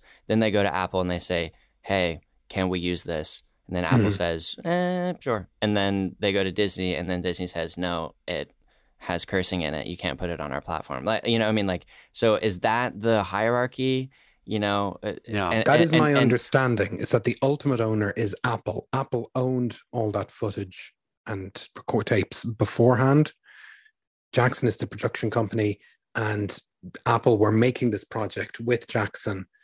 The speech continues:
Speaker 2: before Disney signed on. And if you look at the credits, it seems to be that Apple own it. It's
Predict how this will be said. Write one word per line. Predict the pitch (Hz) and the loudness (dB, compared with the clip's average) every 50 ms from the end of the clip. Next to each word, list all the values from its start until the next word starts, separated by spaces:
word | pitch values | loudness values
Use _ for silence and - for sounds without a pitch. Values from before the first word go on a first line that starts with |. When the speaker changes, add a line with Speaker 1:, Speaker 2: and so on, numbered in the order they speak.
| _ _ _ _ _ _ _ _ 135 | _ _ _ _ _ _ _ _ 0
Speaker 2:
before | 117 117 - - 120 110 107 | 0 2 4 6 6 6 6
Disney | - 120 107 95 - 107 98 | 6 6 6 6 6 4 4
signed | - - 113 101 104 98 92 | 4 4 4 4 2 2 2
on. | 110 98 92 95 | 2 0 0 -2
And | 95 101 | 0 0
if | 110 98 - - | 0 0 2 0
you | 120 110 | 0 2
look | 117 127 135 - - | 4 2 2 2 0
at | 135 - | -2 -2
the | - | -2
credits, | - - - - 131 123 120 120 120 - - - - - - - _ _ _ _ _ _ _ - | -4 -2 0 0 2 2 2 2 0 0 -2 -4 -4 -4 -6 -10 _ _ _ _ _ _ _ -8
it | - 107 - - | -6 -6 -6 -4
seems | - - - 127 123 120 117 107 - | -2 0 2 4 4 4 2 2 0
to | - 107 | -2 0
be | 110 107 104 101 | 2 2 2 2
that | - 101 98 - _ _ _ _ - | 0 -2 -6 -8 _ _ _ _ -2
Apple | 135 113 - - 113 98 98 - _ _ _ _ | 0 0 0 0 0 0 -2 -4 _ _ _ _
own | - 123 107 98 | -2 0 0 -2
it. | 92 - - - - _ - | -4 -8 -12 -14 -16 _ -6
It's | - 107 - - - - - | -6 -6 -6 -6 -10 -10 -10